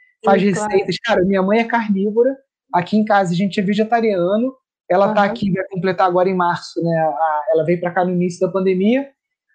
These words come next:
Speaker 1: então vai completar um ano que ela tá aqui, ela tá seguindo uma dieta vegetariana, não sente falta de nada, a gente faz os
Speaker 2: Oh.
Speaker 1: nossos,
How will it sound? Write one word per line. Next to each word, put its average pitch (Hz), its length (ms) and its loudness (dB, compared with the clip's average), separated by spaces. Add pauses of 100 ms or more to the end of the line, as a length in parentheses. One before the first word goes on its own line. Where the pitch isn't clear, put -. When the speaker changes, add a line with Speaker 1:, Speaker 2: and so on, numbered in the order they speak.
Speaker 1:
então 180 240 2
vai 202 120 2
completar 208 420 2
um 247 140 4
ano 233 180 2
que 226 80 -4
ela 214 120 2
tá 214 140 0
aqui, 220 440 0
ela 220 160 2
tá 233 140 0
seguindo 226 340 -2
uma 220 140 0
dieta 196 280 0
vegetariana, 190 680 0
não 220 160 0
sente 226 320 -4
falta 214 260 2
de 180 140 -6
nada, 190 400 0 (320)
a 156 60 -2
gente 170 260 0
faz 190 300 2
os 196 80 2
Speaker 2:
Oh. 190 100 2
Speaker 1:
nossos, 170 600 -2